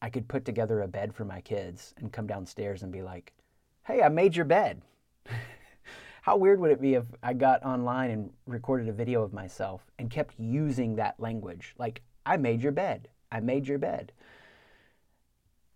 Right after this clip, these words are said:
Instead, you would correct me and say, "No, no, no, Chris, you just put together the bed. You put together the bed." And putting together the bed is hard enough. I was putting together a bed for one of my kids one time, and I had this bolt that I kept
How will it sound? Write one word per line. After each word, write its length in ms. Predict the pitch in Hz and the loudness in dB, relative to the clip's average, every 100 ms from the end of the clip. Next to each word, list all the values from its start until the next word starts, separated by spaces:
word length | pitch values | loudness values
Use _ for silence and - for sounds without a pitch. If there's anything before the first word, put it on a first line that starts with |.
| - | -6
Instead, 540 | 131 123 - 220 185 | -4 -4 4 6 6
you 80 | 120 | 4
would 120 | 117 | -2
correct 240 | - 139 131 | 2 0 0
me 100 | 110 | -6
and 100 | 98 | -4
say, 120 | 110 | -4
"No, 100 | 113 | -2
no, 100 | 123 | -2
no, 160 | 104 - | -4 -8
Chris, 240 | - 117 | -8 -6
you 60 | 143 | -4
just 180 | 147 - | -8 -8
put 200 | - - | -10 -8
together 420 | 95 85 117 95 | -8 -4 -2 -2
the 120 | 85 | -6
bed. 260 | 82 - - _ _ _ _ | -14 -14 -18 _ _ _ _
You 120 | 135 | -8
put 200 | 120 165 | -4 -6
together 320 | - 113 117 | -2 0 0
the 120 | 90 | -2
bed." 200 | 85 - - | -10 -14 -4
And 120 | 165 | 0
putting 220 | 370 392 | 6 6
together 300 | 285 143 220 | 6 6 6
the 100 | 131 | 6
bed 200 | 107 117 | 2 0
is 100 | 95 | -2
hard 220 | - 123 | 0 0
enough. 340 | 92 107 - - - - - _ | 0 -10 -12 -18 -20 -20 -20 _
I 80 | - | 2
was 120 | 180 | 2
putting 220 | - 226 | 4 4
together 280 | 170 151 147 | 4 4 6
a 40 | 120 | 6
bed 220 | 139 135 | 6 4
for 80 | 123 | 0
one 100 | 123 | -2
of 60 | |
my 100 | 110 | -2
kids 260 | 101 143 127 | 0 0 0
one 140 | 117 | -2
time, 320 | 104 104 101 104 _ _ _ _ _ _ - | -2 -4 -4 -8 _ _ _ _ _ _ -6
and 100 | 127 | -2
I 40 | 123 | 0
had 180 | 123 | 0
this 160 | 123 117 | 0 -2
bolt 540 | 113 101 143 127 - - | -4 6 6 6 -4 -14
that 140 | 139 110 | -6 -6
I 80 | 107 | -6
kept 360 | - 127 _ | -2 -2 _